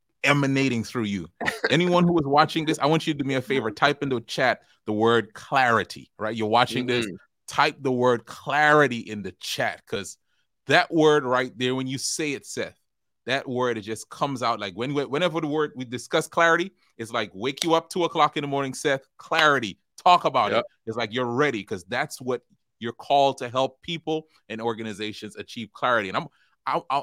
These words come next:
Speaker 1: I wanna slip this question in, 'cause I wasn't planning to ask this.
Speaker 2: Mm-hmm.
Speaker 1: Like, when people think about monetizing, they think, "Well, I'm not selling anything that people want," but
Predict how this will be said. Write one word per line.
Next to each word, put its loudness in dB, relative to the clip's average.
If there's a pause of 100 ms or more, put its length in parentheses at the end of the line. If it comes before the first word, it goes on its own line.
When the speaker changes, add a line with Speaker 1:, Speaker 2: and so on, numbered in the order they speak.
Speaker 1:
I -4
wanna -2
slip -6
this -2
question -2
in, -10
'cause -8
I 0
wasn't -4
planning -2
to -10
ask 0
this. -10 (300)
Speaker 2:
Mm-hmm. -4
Speaker 1:
Like, 0 (240)
when -4
people -2
think -4
about 0
monetizing, 0
they -8
think, -10 (360)
"Well, -2
I'm -6
not -8
selling -4
anything -6
that -8
people -6
want," -4
but -8